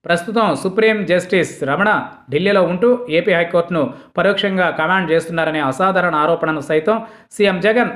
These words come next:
తన లేఖలో రాశారు. అందులో భాగంగానే టీడీపీ అధినేత చంద్రబాబు, ఆయన పార్టీ ప్రయోజనాలను నెరవేర్చడమే లక్ష్యంగా ఏపీ ప్రభుత్వం తీసుకుంటోన్న నిర్ణయాలకు వ్యతిరేకంగా హైకోర్టు ఉత్తర్వులు ఇస్తున్నదని పేర్కొన్నారు.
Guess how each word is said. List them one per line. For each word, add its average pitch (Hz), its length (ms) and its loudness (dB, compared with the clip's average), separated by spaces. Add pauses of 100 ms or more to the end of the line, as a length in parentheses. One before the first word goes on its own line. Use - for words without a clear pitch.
(120)
తన 151 120 0
లేఖలో 185 320 0
రాశారు. 143 640 -2 (140)
అందులో 139 260 0
భాగంగానే 165 580 0
టీడీపీ 160 300 -2
అధినేత 160 300 0 (140)
చంద్రబాబు, 160 420 0 (460)
ఆయన 190 180 0 (180)
పార్టీ 208 260 2
ప్రయోజనాలను 165 560 0
నెరవేర్చడమే 165 520 0
లక్ష్యంగా 185 520 0 (320)
ఏపీ 208 240 2
ప్రభుత్వం 190 420 0
తీసుకుంటోన్న 165 640 -2
నిర్ణయాలకు 165 500 0
వ్యతిరేకంగా 165 680 0 (260)
హైకోర్టు 202 440 2
ఉత్తర్వులు 175 420 2
ఇస్తున్నదని 170 500 0
పేర్కొన్నారు. 151 540 0